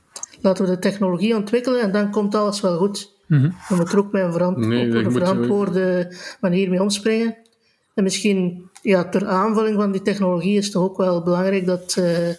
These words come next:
Speaker 1: dat er ook een, eh, een overheid is die aan milieuhandhaving doen, doet. Eh, we hebben hier in, in België de beroemde zaak van P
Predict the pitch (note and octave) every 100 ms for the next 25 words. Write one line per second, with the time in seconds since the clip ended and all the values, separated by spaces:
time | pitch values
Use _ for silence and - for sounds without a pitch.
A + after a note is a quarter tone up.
0 | - - - - - - - G3+ - F3+
1 | - C#4+ - - G3+ E3 E3 D#3+ F3+ B3
2 | G#3 G#3+ G3+ A3+ A#3 A#3 A3+ - G3 F#3
3 | F3+ - _ _ - F3+ F3+ F3 F#3+ A3+
4 | G#3 G#3 G#3 G#3+ A3 A3+ A3 A#3+ B3 -
5 | _ _ - B3 B3 - - - - -
6 | - - - F#3+ F3 E3+ E3 _ - G#3
7 | F3 F3+ F3+ F3+ E3+ F3+ A3 E3+ E3 F3+
8 | F#3+ F#3+ F3+ F3+ - - - _ _ _
9 | - F#3 E3+ F#3 F#3+ F#3+ F#3 F3+ F#3 F#3
10 | G3 F3 F3